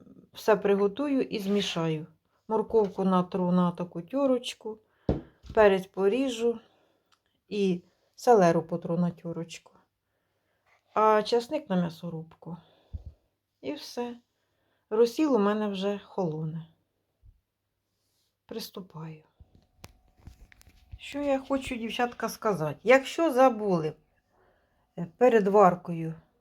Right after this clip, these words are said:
порізати сині, нічого страшного нема, дивіться.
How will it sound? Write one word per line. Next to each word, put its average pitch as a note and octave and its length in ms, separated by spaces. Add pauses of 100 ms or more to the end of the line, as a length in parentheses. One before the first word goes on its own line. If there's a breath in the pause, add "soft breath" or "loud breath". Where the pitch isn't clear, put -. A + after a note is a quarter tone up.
(100)
порізати G3 640
сині, G3+ 600
нічого C4+ 520
страшного C#4+ 580
нема, G#3+ 260
дивіться. F#3+ 460